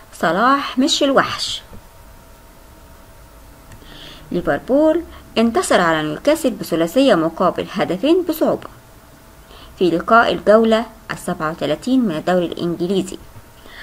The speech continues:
صلاح شارك أساسيًا قبل أن يتعرض لإصابة مع الدقيقة سبعين.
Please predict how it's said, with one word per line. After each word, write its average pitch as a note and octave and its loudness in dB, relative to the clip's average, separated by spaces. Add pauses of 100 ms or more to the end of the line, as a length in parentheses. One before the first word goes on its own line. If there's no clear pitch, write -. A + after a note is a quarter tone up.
(160)
صلاح G3 2
شارك C4+ 0
أساسيًا G3+ 0
قبل F3 -4
أن - -4
يتعرض E3+ -2
لإصابة A#3+ -2
مع F3 -2
الدقيقة G3+ -8
سبعين. E3 -6